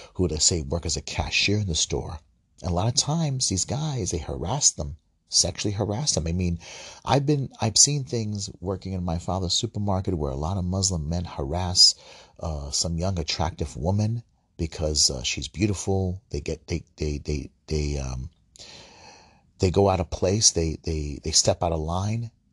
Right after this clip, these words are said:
And a lot of girls are, you know, you can see they're hurt how they're being treated. They're just trying to make money to support themselves, to pay for school or to go to the family.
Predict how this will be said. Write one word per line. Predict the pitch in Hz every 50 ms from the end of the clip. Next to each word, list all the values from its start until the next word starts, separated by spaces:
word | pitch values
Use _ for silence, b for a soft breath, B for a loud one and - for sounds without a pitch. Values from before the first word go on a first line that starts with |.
| _ -
And | - 90 87 85 87
a |
lot | 90 90 90 98
of | 107 101
girls | - 110 113 110 107 -
are, | 107 95 95 - -
you | - 127
know, | 110 95 92 95 76 - - - - _ _ _ _ _ _ _ _ _ _ _ _ _ _
you | - 104 98
can | - 113 101
see | - - 160 -
they're | 180 - 76 -
hurt | - - - 123 - - - - - - _ _ _ _ _
how | - - 87
they're | 82 82 80
being | 76 - 87 85 92
treated. | - - - 180 170 107 -
They're | - 85
just | - - 104 - -
trying | - 90 95 90
to |
make | 85 92 98 87 - -
money | 67 90 113 123 104 95 B B B B B B B B B
to | - 90
support | - - - - - 90 87 -
themselves, | - 80 73 78 - - - 90 92 104 127 127 -
to | - -
pay | - - 87
for | 78 - -
school | 82 - - - - 87 90 104 120 113 85
or | 85
to | 80 80
go | 73 78 76
to | 64
the | 69 -
family. | - - 76 82 95 107 113 120 127